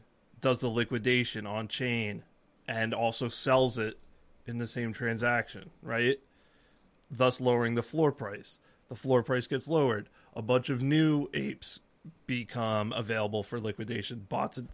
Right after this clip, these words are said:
go get those. They dump immediately, right? 'Cause these bots that are doing liquidations and stuff like that, or people who are doing liquidations, they're not looking to hold the N F T like an actual N F T owner is. They just wanna get it and dump it, you know?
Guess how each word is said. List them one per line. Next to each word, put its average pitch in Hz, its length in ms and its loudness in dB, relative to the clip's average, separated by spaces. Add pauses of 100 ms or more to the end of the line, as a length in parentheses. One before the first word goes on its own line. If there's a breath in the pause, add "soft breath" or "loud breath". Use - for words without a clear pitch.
go 123 260 0
get 139 260 -4
those. 143 460 2
They 127 180 -6
dump 117 340 -2
immediately, 127 680 -2 (320 soft breath)
right? 139 200 2
'Cause 123 200 -4
these 123 160 -4
bots 151 320 0
that 123 100 2
are 117 80 0
doing 123 280 -4
liquidations 117 640 -4
and 113 120 -10
stuff 113 220 -8
like 113 140 -8
that, 110 200 -4
or 117 120 -4
people 156 300 -4
who 120 60 2
are 120 80 0
doing 110 260 -4
liquidations, 113 600 -6 (720 loud breath)
they're 156 140 0
not 156 180 4
looking 156 240 0
to 123 100 2
hold 135 280 2
the 113 100 2
N 123 100 0
F 113 140 -2
T 147 260 -4
like 123 220 -6
an 107 80 -6
actual 110 360 -6
N 113 100 -4
F 104 100 -8
T 117 240 -8
owner 117 340 -2
is. 117 440 -10
They 123 80 -6
just 117 180 -10
wanna 120 240 -4 (220)
get 131 160 2
it 127 100 -2
and 113 140 -10
dump 120 260 -4
it, - 160 -12 (680)
you 131 100 -8
know? 131 260 -8